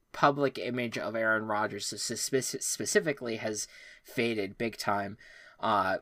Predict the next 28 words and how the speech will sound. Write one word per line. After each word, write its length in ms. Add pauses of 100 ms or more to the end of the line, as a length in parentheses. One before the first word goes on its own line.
(100)
this 200
season, 460
and 80
I 100
think 140
a 40
lot 180
of 60
people 200
are 180
maybe 200
rooting 300
against 400
that 300 (100)
idea. 600
Not 180
to 60
say 180
that 200
any 160
of 60
the 140
other 160
players 560
on 100
that 180
team, 480 (160)
uh, 340